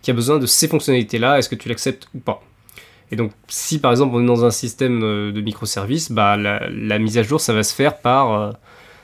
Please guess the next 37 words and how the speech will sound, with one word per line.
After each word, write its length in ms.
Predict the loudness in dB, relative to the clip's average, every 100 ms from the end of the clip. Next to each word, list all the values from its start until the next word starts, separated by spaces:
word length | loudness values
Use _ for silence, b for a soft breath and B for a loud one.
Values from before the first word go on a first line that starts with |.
| B
d'abord 480 | 0 0 2 2 4
les 80 | 2
services 480 | 2 0 0 -2 -2
les 100 | -2
plus 380 | -4 -6 0
au 80 | 2
bout 140 | 2 2
de 80 |
la 80 | 0
chaîne, 400 | 2 2 2 0 -4
on 100 | 0
les 120 | 2
met 120 | 4 4
à 60 |
jour, 380 | 2 0 0 -4 _ -4
on 40 |
met 120 | 0
à 20 |
jour 140 | 0 2
la, 240 | 2 2
la, 320 | 0 -2 -2
la 100 | -2
version 240 | -2 -2 -2
de 60 |
Biscuit 260 | -4 -2 -4
chez 240 | -2 -2
eux 100 | -2 -4
pour 100 | -8
que 40 | -6
ça 60 |
supporte 400 | -4 -4 -4 -4
les, 220 | -4 -6 -6
les 200 | -6 -6
tokens 400 | -4 0 2 2
des, 120 | -2
les, 340 | -6 -8 -8
des 180 | -10 -14